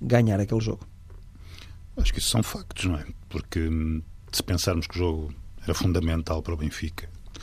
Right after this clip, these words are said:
Speaker 2: e que o Benfica acabou por nem sequer desfazer o trio de centrais, eh, que seria, eh, o golo, o golo do empate do Porto é aos setenta e cinco, se não me engano.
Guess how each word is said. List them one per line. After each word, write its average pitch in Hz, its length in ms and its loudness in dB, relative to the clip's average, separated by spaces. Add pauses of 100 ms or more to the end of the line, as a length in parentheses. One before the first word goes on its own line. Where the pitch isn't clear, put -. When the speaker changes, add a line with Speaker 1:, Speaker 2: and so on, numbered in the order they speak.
(380)
Speaker 2:
e 85 80 -4
que 87 120 -2
o - 20 -2
Benfica 85 440 0
acabou 82 320 0
por - 180 2
nem 107 140 8
sequer 92 260 2
desfazer 82 460 0
o 80 60 -2
trio 85 220 -2
de - 80 2
centrais, 80 400 -2 (500)
eh, - 60 -4 (720)
que - 80 -2
seria, 76 300 -2 (760)
eh, 85 60 -6 (200)
o 82 200 -2
golo, 82 360 -2
o - 20 -4
golo 87 160 -2
do 87 80 0
empate 85 320 -2
do - 80 -10
Porto - 280 -4
é - 20 0
aos 82 120 -2
setenta 80 400 -4
e 76 200 -6
cinco, 80 280 0
se - 60 -8
não 80 80 -4
me 76 80 -4
engano. 76 220 -6